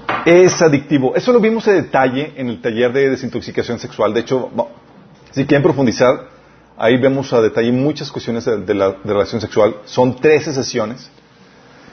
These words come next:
Y nos digan, "No, pues yo no lo necesito, yo soy soltero, yo soy soltera." No, lo ven, por favor, si no lo han visto. ¿Sí? Nos ha tocado que personas que dicen, "No, no lo veo", y luego terminan, "¿Qué, qué hay en esto? ¿Y qué pasó?" Entonces, que no, <laughs> y eso lo vimos en el taller de desintoxi-,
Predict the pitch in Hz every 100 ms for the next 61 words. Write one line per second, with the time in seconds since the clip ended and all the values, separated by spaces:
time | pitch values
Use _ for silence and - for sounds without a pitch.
0 | - - - 139 143 170 208 208 160 170
1 | 185 151 131 - 120 127 135 - 92 85
2 | 104 135 113 98 - _ - 180 123 113
3 | 110 95 - - _ 113 107 98 120 127
4 | 123 127 113 101 98 98 92 87 87 -
5 | - - _ - - 107 95 107 - -
6 | 120 117 156 - 180 180 180 - 120 143
7 | 147 139 135 185 196 175 175 196 143 127
8 | 151 156 123 127 123 165 175 170 160 139
9 | 160 151 143 127 101 95 98 95 123 107
10 | 90 110 110 107 135 123 113 - - 165
11 | 123 156 147 170 160 143 143 160 160 135
12 | 147 143